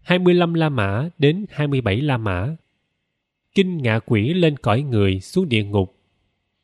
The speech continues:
Betty Manusani Trayadi Sutta.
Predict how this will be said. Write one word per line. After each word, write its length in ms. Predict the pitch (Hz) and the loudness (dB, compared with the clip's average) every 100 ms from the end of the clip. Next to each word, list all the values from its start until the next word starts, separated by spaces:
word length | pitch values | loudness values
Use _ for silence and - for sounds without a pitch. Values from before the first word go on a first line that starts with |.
| _ _ _ | _ _ _
Betty 400 | 180 220 - 175 | 2 2 2 0
Manusani 840 | 170 160 160 190 - 151 147 147 143 | 2 0 2 0 0 -4 -2 -2 -2
Trayadi 540 | 151 139 139 131 131 | -2 0 0 0 0
Sutta. 600 | 123 - 156 123 117 113 | 0 -2 -2 0 -2 -2